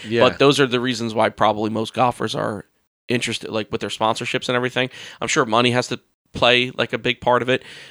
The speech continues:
Speaker 2: Um, but at the same time, like, if you hit a Callaway driver really well, it, you know, any, anybody's gonna be like, "Yeah, I don't care what it says on it. I would prefer to be able to hit the ball three hundred
Speaker 1: Yeah, for
Speaker 2: yards."
Speaker 1: sure.
Speaker 2: So
Speaker 1: And so one thing I,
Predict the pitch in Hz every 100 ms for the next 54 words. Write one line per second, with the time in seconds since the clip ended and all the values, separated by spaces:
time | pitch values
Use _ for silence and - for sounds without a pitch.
0 | - 120 120 110 110 104 _ 131 117 117
1 | - 117 107 110 113 117 107 98 117 113
2 | 113 107 104 110 113 113 113 110 113 107
3 | 110 117 127 120 - 113 - 110 98 113
4 | 113 117 117 117 110 110 113 107 101 92
5 | 101 95 101 - 107 107 104 - 104 104
6 | 92 107 110 120 - - 107 110 117 -
7 | - - - - - 87 95 117 123 104
8 | 104 113 127 120 - 87 101 98 - -
9 | - - - 135 131 135 147 170 180